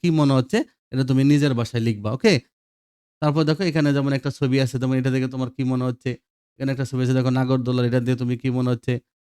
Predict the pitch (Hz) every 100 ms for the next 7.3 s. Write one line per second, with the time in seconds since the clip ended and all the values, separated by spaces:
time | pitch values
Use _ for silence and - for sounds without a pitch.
0 | _ - 131 127 123 123 - 139 127 135
1 | 127 120 123 160 185 _ _ _ 123 127
2 | 127 120 127 135 131 131 113 - - _
3 | _ _ 156 180 196 202 170 202 208 208
4 | 208 - 170 156 156 170 147 143 180 180
5 | 127 127 143 226 - _ _ - 123 131
6 | 139 139 131 127 123 139 147 160 147 123
7 | 120 127 123